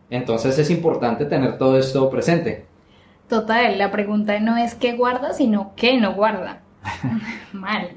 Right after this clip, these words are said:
Speaker 1: Sí, sí,
Speaker 2: Pasa
Speaker 1: total.
Speaker 2: que también nos encontramos en un momento en que la guerra de los datos está más viva que nunca. Entonces,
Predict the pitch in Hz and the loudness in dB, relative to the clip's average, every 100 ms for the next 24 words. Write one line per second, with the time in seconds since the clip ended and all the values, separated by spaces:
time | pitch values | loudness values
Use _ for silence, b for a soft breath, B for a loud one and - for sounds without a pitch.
0 | - - - 117 110 220 240 240 269 294 | -18 -10 -2 0 0 0 2 4 2 2
1 | 403 294 247 233 - - 269 269 277 294 | 4 4 4 2 -2 0 2 4 4 4
2 | 262 226 214 262 233 208 220 214 226 240 | 2 2 2 2 0 0 0 0 -2 -2
3 | 254 269 220 208 202 196 240 240 214 190 | 0 0 0 0 -2 0 0 2 0 0
4 | 196 214 226 208 - 208 196 180 185 214 | -6 -8 -2 -2 0 -6 -6 -8 -2 2
5 | 214 214 214 220 202 196 180 170 208 214 | 2 2 0 0 0 -4 -8 -6 -2 0
6 | 202 202 202 196 196 | 0 -4 -6 -6 -8